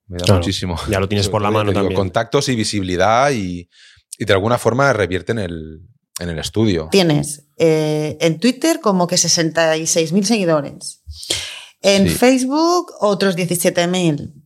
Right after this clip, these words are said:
Speaker 3: En Instagram, pues vamos también por los setenta y cinco mil.
Speaker 1: Sí, son, son muchos, ya te digo, es un contenido muy, muy blanco y muy fácil de compartir. Eh, también es verdad que publico lo mismo en las tres redes.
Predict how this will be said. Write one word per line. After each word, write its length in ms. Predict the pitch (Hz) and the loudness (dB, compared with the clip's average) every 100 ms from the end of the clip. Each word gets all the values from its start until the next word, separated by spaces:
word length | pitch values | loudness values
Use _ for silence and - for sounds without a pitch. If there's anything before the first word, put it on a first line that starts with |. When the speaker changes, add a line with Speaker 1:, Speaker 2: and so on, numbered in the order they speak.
| _ | _
Speaker 3:
En 260 | 202 202 196 | 0 2 4
Instagram, 880 | 220 240 - 277 285 311 320 330 294 | 4 2 2 0 2 2 2 2 2
pues 180 | 185 170 | 0 2
vamos 260 | 214 233 | 2 2
también 280 | 226 220 233 | 0 0 2
por 120 | 247 | 2
los 140 | 226 - | 2 2
setenta 320 | 185 180 175 | 2 2 0
y 60 | |
cinco 320 | 165 175 170 165 | -2 -2 0 2
mil. 320 | 185 160 147 | 4 2 0
Speaker 1:
Sí, 500 | - 135 131 127 117 - | 0 2 2 2 -2 -14
son, 440 | - - 123 120 110 | -8 -2 0 0 0
son 140 | 123 | 2
muchos, 260 | 113 110 98 | 2 0 0
ya 120 | 110 | 2
te 80 | 120 | 2
digo, 140 | 107 | 2
es 80 | 98 | 0
un 80 | 117 | 0
contenido 460 | 127 113 98 101 95 | 0 0 0 0 0
muy, 840 | 95 98 104 98 92 85 85 - _ | -4 -4 -4 -4 -6 -10 -16 -20 _
muy 600 | 92 90 90 95 98 101 | -12 -8 -8 -6 -4 -2
blanco 420 | 95 95 98 123 | 0 -2 -2 -4
y 60 | 104 | -4
muy 160 | 104 | -6
fácil 280 | - 98 117 | -4 -4 -2
de 80 | 95 | -4
compartir. 600 | 92 85 80 107 110 85 _ - - - - - - | -6 -6 -6 -2 -4 -4 _ -20 -20 -20 -20 -20 -4
Eh, 840 | 107 104 95 95 95 95 95 98 90 | 0 2 2 0 -2 -2 -4 -6 -2
también 260 | 98 98 107 | -2 -2 -2
es 80 | |
verdad 300 | 107 104 107 107 | 2 2 2 2
que 380 | 117 101 87 - _ _ _ _ _ _ _ - | 2 2 -2 -10 _ _ _ _ _ _ _ -2
publico 520 | 104 101 107 120 123 | 0 2 2 2 2
lo 200 | 127 113 | 0 0
mismo 520 | 110 120 117 131 147 120 | 0 0 0 0 0 -2
en 120 | 98 | -4
las 120 | 90 | 0
tres 160 | 113 90 | 0 2
redes. 560 | 101 90 82 - - | 2 0 -4 -10 -16